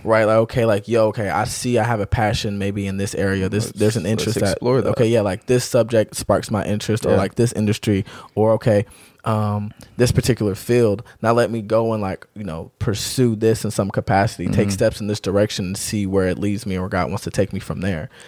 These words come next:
Speaker 1: And not just always, like, looking at, trying to look, find from some sky, some sign out of the sky of, like, "Yo, this is, this is it."
Speaker 2: Yeah, most definitely. That's a, that was a big key for me. That's, that was a lesson I had to learn.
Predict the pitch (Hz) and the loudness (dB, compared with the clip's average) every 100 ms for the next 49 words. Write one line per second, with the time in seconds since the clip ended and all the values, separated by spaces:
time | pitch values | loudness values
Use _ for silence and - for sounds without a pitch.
0 | - - 107 110 - 117 - 98 104 104 | -14 -6 -2 0 -2 -6 -2 2 2 2
1 | 98 92 - 90 - 104 101 95 87 - | -2 -4 -4 -4 -2 -4 -4 -6 -6 -4
2 | 123 92 101 - 101 95 - 101 - - | -2 -2 -4 -4 -4 -4 -4 -6 -6 -10
3 | - 117 - - - - - 131 123 - | -4 -4 -2 -4 -4 -6 0 2 2 0
4 | 120 123 110 110 95 92 - 110 104 90 | 2 2 0 -2 -4 -6 -2 0 2 -2
5 | 82 98 - 98 95 104 - 98 - - | -6 -8 -6 -4 -2 -4 -6 -6 -4 -4
6 | 92 95 87 - - - 104 104 101 92 | -2 -2 -2 -2 -8 -2 2 2 0 2
7 | 101 101 92 90 120 - 85 104 117 98 | 0 2 0 2 0 0 0 2 2 2
8 | 90 104 95 95 95 87 98 92 98 110 | 2 2 2 -2 -2 -2 0 -2 -4 -4
9 | 92 - 98 95 95 95 87 - - 95 | -4 -2 2 2 2 0 0 -2 -2 -2
10 | - 92 92 92 87 92 101 95 | -2 -2 0 0 -2 -2 -2 -4